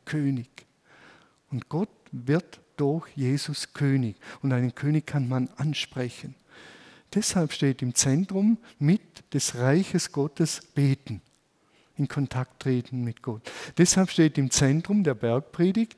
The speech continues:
das Unser Vater. Unser Vater im Himmel. Geheiligt werde dein Name, dein Reich komme. Dein Wille geschehe. Oder wie Fred Ritzhaupt wunderschön übersetzt,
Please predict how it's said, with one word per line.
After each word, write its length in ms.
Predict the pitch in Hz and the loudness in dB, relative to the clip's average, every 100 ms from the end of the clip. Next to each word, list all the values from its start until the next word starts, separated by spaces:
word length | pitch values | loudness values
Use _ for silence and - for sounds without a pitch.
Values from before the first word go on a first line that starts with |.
| _ | _
das 420 | 131 170 - - _ _ | 0 2 0 -6 _ _
Unser 480 | - 127 143 - 165 - | -4 -2 0 -2 -6 -12
Vater. 600 | - 185 180 - 139 131 _ _ _ _ _ _ _ _ _ _ _ | -10 -6 -4 -6 -12 -16 _ _ _ _ _ _ _ _ _ _ _
Unser 320 | - 123 160 | -8 -4 -4
Vater 440 | 156 120 113 - 139 | -4 -6 -8 -6 -4
im 100 | 156 | -2
Himmel. 360 | 175 170 117 - _ _ _ _ _ _ _ _ _ _ | 0 -2 -6 -14 _ _ _ _ _ _ _ _ _ _
Geheiligt 720 | - 85 104 101 117 175 - | -12 -8 -6 -2 -2 -2 -4
werde 240 | 147 131 135 | -6 -2 -4
dein 280 | 110 110 95 | -4 -6 -6
Name, 460 | 98 104 143 185 - _ - - | -8 -8 -6 -6 -8 _ -20 -6
dein 480 | 131 123 135 175 190 - _ _ _ _ _ _ _ - | -2 2 4 4 2 -2 _ _ _ _ _ _ _ -8
Reich 800 | 123 123 123 135 131 - - - _ _ _ | 0 2 2 0 -2 -8 -16 -20 _ _ _
komme. 460 | - 120 101 110 78 _ _ _ _ _ _ _ _ _ - | -8 -6 -4 -4 -6 _ _ _ _ _ _ _ _ _ 2
Dein 420 | 139 147 156 139 | 4 6 6 4
Wille 300 | 139 127 113 - - | 4 4 2 -4 -6
geschehe. 500 | 139 - 143 123 107 - - | -4 -2 0 0 0 -8 -4
Oder 160 | 143 131 | -2 2
wie 140 | 135 | 0
Fred 320 | - 139 131 | 2 0 2
Ritzhaupt 480 | 143 151 151 135 123 | 0 0 2 0 2
wunderschön 480 | 143 143 131 135 131 | 0 0 -2 0 0
übersetzt, 520 | 131 131 131 123 - | 0 0 0 -2 -4